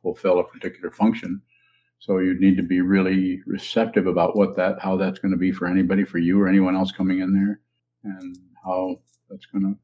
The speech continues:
so you, there's a lot of receiving has to happen. And to set, if you set up any kind of arbitrary, you know, time frame, sometimes you have to have a time frame. You can't, you can't help it. Like the retreat's coming up in, what, three days? So that's what happens every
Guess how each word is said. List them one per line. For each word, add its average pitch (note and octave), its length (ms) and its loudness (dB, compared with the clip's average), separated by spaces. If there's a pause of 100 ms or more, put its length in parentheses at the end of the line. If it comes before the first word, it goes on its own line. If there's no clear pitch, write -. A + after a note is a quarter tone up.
so F#2+ 80 -4
you, F#2+ 140 0
there's - 440 -10
a F2 60 -4
lot G#2 240 6
of G2+ 60 6
receiving G2+ 440 2
has F#2 180 -2
to F2+ 120 -10
happen. - 320 -14 (760)
And F#2 180 2
to F#2 100 0
set, - 280 0 (140)
if - 60 -12
you G#2 80 4
set G#2 220 4
up G2 120 0
any G2+ 200 4
kind F#2+ 200 -2
of F#2+ 120 -4
arbitrary, F#2+ 640 0 (840)
you F#2 140 -4
know, D#2+ 140 -2
time G#2+ 300 2
frame, G#2 480 2 (140)
sometimes F2 400 -4
you F2 80 -2
have G#2+ 200 -2
to G#2+ 80 2
have F2 100 0
a - 20 -6
time D#2 240 -10
frame. - 220 -20 (240)
You - 60 -20
can't, G2+ 180 -20
you - 180 -20
can't G2+ 100 -14
help - 260 -8
it. - 60 -20 (140)
Like F#2+ 200 -20
the F2 80 -8
retreat's F#2 340 -2
coming F2 280 -4
up E2+ 140 -10
in, E2+ 120 -4
what, E2+ 160 -8 (200)
three - 160 -12
days? F2 280 -8 (540)
So - 80 -20 (600)
that's - 220 -20
what - 120 -14
happens F2+ 280 -4
every F2 260 -6